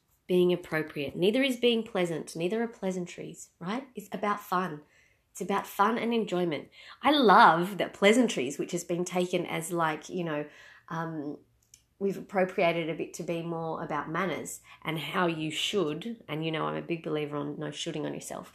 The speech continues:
how you should treat people. It's really about fun and play. I just love that so much. That's pleasurable. So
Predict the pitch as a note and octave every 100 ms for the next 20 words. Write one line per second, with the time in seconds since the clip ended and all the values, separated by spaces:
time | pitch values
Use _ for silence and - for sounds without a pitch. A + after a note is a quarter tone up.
0 | - - - F#3 F#3+ F#3 - C4+ C#4+ -
1 | D#3 D3+ - - D#3 D3 D3 G3+ A#3 -
2 | - - D4+ C4 B3+ A#3+ C4+ D#4 F#3+ F3+
3 | B3+ - - - _ _ _ _ _ -
4 | C4+ C4 C4 - - B3 D4 B3+ F#3+ F#3+
5 | G#3 G#3 A3 A#3 D#4 D3+ C#3+ D3 - -
6 | _ _ _ _ _ _ A3+ A#3+ C#4 C4+
7 | A#3+ B3 B3+ C#4+ C4+ G#3 D#3+ - - -
8 | A3+ C#4 C4+ C#4+ E4+ C#3+ - - - _
9 | - F#3+ B3+ - - G#3 F#3+ D#3 C#3+ D3
10 | - _ _ _ _ - - - G#3